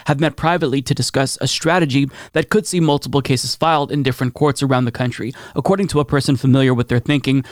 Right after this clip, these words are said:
who spoke on the condition of anonymity to describe the confidential talks. Other influential conservatives, including Senator Ted Cruz and allies of the Heritage Foundation, a conservative think tank,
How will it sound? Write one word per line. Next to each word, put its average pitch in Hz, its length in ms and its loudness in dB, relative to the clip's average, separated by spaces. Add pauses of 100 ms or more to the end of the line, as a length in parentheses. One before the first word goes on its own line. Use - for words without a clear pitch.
(120)
who 156 100 2
spoke - 380 0
on 143 120 0
the 135 60 0
condition 131 440 2
of 131 160 2
anonymity 139 540 2
to 147 140 -4
describe 147 520 -2
the 135 80 -4
confidential 123 580 -4
talks. - 380 -4 (300)
Other 180 200 2
influential 135 580 0
conservatives, 131 560 2
including 127 380 0
Senator 117 360 -4
Ted 123 260 -4
Cruz 156 340 4 (220)
and 151 200 0
allies 147 480 2
of 135 100 -6
the 139 100 -2
Heritage 139 400 0
Foundation, 127 600 2
a 120 60 -8
conservative 123 480 -2
think 165 260 0
tank, 135 260 2